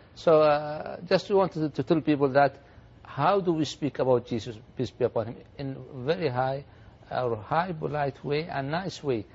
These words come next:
And we love him, respect him, we follow him, and we believe that he will come, and inshallah, that will be before the judgment day.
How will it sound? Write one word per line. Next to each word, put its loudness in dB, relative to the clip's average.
And -2
we 2
love 2
him, -2
respect -4
him, 0
we -4
follow 2
him, -6
and -4
we -2
believe -2
that 2
he -2
will 2
come, -2
and -6
inshallah, -2
that 0
will 0
be 0
before -2
the -4
judgment -4
day. -6